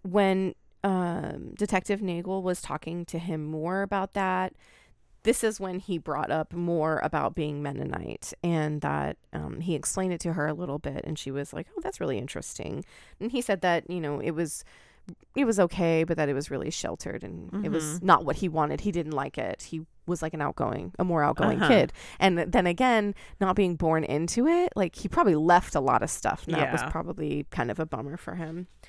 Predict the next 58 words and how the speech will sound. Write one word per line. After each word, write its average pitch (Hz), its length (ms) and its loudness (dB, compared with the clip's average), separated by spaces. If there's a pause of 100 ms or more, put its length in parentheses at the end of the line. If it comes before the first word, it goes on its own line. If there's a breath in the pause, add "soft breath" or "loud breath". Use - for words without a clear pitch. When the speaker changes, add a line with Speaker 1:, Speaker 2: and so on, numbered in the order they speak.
(480 loud breath)
Speaker 1:
So - 140 0
when 202 120 4
he 226 100 2
left 170 260 2
at 156 80 -4
eighteen, 294 460 0
then 180 140 2
he 170 180 -2
joined - 240 -2
the - 40 -6
military. - 720 -4 (120)
And 156 360 -4
this 269 120 0
Speaker 2:
Mm-hmm. 254 80 0
Speaker 1:
is 208 60 -2
their 208 100 6
conversation 156 500 -2
they're 151 140 0
having, 151 320 -2
and 156 100 -4
she's 196 180 -2
noticing 208 600 0
that 160 380 -2
he's 190 280 -8
really, 180 680 -4
like, - 380 -8
fussing 175 480 -4
and 151 100 -10
fidgeting 156 400 -8
around 151 440 -4
while 113 180 2
they're 139 100 -6
talking - 420 -10
about - 400 -6
Speaker 2:
Mm-hmm. 165 440 -6 (120)
Speaker 1:
his 175 220 2
upbringing 151 640 -2
and 151 100 -8
the 165 80 -4
church 147 420 -4
and 139 160 -10
stuff. - 320 -8
Speaker 2:
Yeah, 143 140 -2
it's - 140 -6
not 165 100 2
a 147 60 -2
topic - 320 0
he 151 100 -4
wants 139 220 -4
to - 80 -14
cover. 156 480 0
Speaker 1:
No, 202 340 2
he's 180 140 0
Speaker 2:
Yeah. 269 60 0
Speaker 1:
not 247 200 4
comfortable 170 580 -4
by 151 220 -4
it. 151 280 -6